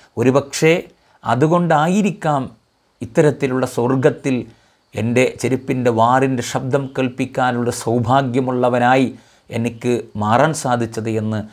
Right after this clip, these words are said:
മഹാനായ ബിലാൽ റളിയല്ലാഹു അൻഹു പ്രവാചകനോട് പറഞ്ഞതായി, മറുപടി നൽകിയതായി നമുക്ക് കാണാൻ സാധിക്കും. അപ്പോൾ വുളൂഇന്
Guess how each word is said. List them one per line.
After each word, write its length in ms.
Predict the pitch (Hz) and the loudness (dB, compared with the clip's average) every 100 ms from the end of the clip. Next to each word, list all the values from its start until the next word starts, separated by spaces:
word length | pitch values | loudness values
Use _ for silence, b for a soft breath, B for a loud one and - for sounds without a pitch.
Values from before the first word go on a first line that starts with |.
| B B - | B B -4
മഹാനായ 380 | 107 113 113 | 0 4 4
ബിലാൽ 340 | 110 101 113 139 | 2 4 4 4
റളിയല്ലാഹു 680 | 131 117 110 113 110 101 107 | 2 0 0 0 0 0 -4
അൻഹു 300 | 104 107 B B B - - | -2 -4 B B B -12 -4
പ്രവാചകനോട് 640 | 101 113 131 123 113 110 | 0 0 2 0 0 -2
പറഞ്ഞതായി, 580 | 110 107 110 113 107 107 | -2 -4 -2 0 0 0
മറുപടി 400 | 104 104 127 135 | 0 2 2 2
നൽകിയതായി 560 | 117 104 107 107 104 101 | 0 -2 0 2 2 0
നമുക്ക് 260 | 98 98 101 | -6 -8 -8
കാണാൻ 140 | 98 | -8
സാധിക്കും. 480 | 98 104 95 92 92 | -8 -6 -6 -8 -14
അപ്പോൾ 320 | 107 110 104 B B B | -6 -4 -4 B B B
വുളൂഇന് 560 | 101 101 113 113 131 | -2 2 2 2 0